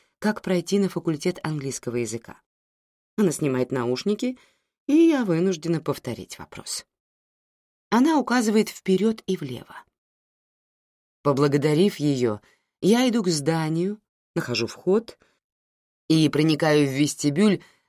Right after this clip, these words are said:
вслед за двумя парнями с рюкзаками на плечах. «Мне нужно увидеть мистера Харви Эллисона»,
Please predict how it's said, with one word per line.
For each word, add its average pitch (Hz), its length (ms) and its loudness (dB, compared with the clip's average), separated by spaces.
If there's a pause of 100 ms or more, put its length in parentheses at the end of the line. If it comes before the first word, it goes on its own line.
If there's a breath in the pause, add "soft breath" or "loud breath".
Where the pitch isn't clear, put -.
вслед 254 440 2
за 202 180 2
двумя 190 360 2
парнями 185 540 0
с - 100 -6
рюкзаками 156 540 0
на 139 100 -2
плечах. - 500 -6 (1700)
«Мне 226 360 8
нужно 208 420 6
увидеть 190 380 2
мистера 185 540 4
Харви 185 580 2
Эллисона», 147 600 -2